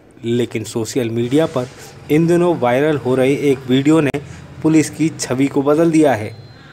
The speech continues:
जिसमें एक पुलिसकर्मी चोर को पकड़ने के लिए फिल्मी अंदाज में अपना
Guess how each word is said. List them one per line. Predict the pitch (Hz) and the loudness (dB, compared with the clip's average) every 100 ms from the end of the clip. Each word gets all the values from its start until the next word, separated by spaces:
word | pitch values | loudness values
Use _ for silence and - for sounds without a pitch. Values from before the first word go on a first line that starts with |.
| - | -8
जिसमें | 123 143 - 143 | -2 0 0 0
एक | 139 - | 0 0
पुलिसकर्मी | 131 127 - 143 151 151 165 - - - | -2 0 2 2 2 -2 -4 -14 -20 -8
चोर | - 156 185 | 2 4 4
को | 190 175 | 2 0
पकड़ने | 160 147 143 156 | -2 -4 -4 -2
के | 165 151 | -2 0
लिए | 135 143 | 2 0
फिल्मी | 147 175 180 190 | 0 0 2 2
अंदाज | 185 151 139 143 139 | 0 2 2 0 -2
में | 135 143 | -4 -6
अपना | - 131 143 139 | -8 -8 -6 -6